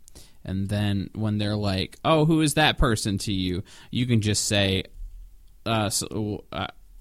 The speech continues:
"I like them a lot, and if they were here, I'd smooch them." 'Cause it's, that's about as much commitment as I got from this.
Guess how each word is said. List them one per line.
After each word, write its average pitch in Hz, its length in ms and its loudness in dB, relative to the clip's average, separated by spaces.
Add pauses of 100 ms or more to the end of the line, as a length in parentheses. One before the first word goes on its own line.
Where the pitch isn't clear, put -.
(240)
"I 110 120 0
like 123 240 0
them 117 200 2
a 110 80 2
lot, 110 400 2
and 104 240 0
if 104 220 -2
they 107 120 -2
were 104 120 0
here, 104 240 0
I'd 95 180 -2
smooch 104 300 -4
them." 76 180 -8 (1800)
'Cause 143 260 2
it's, 127 220 0
that's 151 240 0
about 165 280 4
as 143 140 2
much 151 240 0
commitment 127 500 0
as 113 160 0
I 113 140 2
got 113 260 0
from 98 240 -4
this. - 400 -4